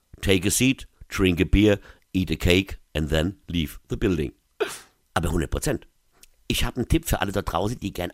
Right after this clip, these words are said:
abnehmen würde, sich aber nicht richtig motivieren können. Nehmt ein Bild von mir, hängt es an eure Kühlschranktür und ihr werdet feststellen, dass ihr dieses Möbelstück kaum noch öffnen werdet, aus Angst, auch mal so auszusehen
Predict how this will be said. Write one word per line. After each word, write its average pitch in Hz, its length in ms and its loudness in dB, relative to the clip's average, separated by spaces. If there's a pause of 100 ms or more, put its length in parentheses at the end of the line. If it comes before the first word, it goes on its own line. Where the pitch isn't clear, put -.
abnehmen 85 440 -2
würde, 80 220 -4 (220)
sich - 260 -6
aber 98 80 -4
nicht 90 200 -2
richtig 117 300 -2
motivieren 92 480 -2
können. 64 280 -6 (760)
Nehmt 127 320 2
ein 123 60 -8
Bild - 220 0
von 71 200 0
mir, 90 260 -2 (340)
hängt 123 240 -2
es 117 120 -4
an 101 100 -6
eure 76 200 -4
Kühlschranktür 113 800 -2
und 95 120 -2
ihr 76 80 -4
werdet 73 180 -8
feststellen, 92 540 -4 (320)
dass - 180 -4
ihr 82 120 -6 (200)
dieses 185 380 -2
Möbelstück 147 560 -2 (140)
kaum 160 300 0
noch 170 200 0
öffnen 131 320 0
werdet, 113 400 -2
aus 87 260 -4
Angst, 143 380 2 (160)
auch 113 100 4
mal 127 160 4
so 127 120 -4
auszusehen 95 680 -2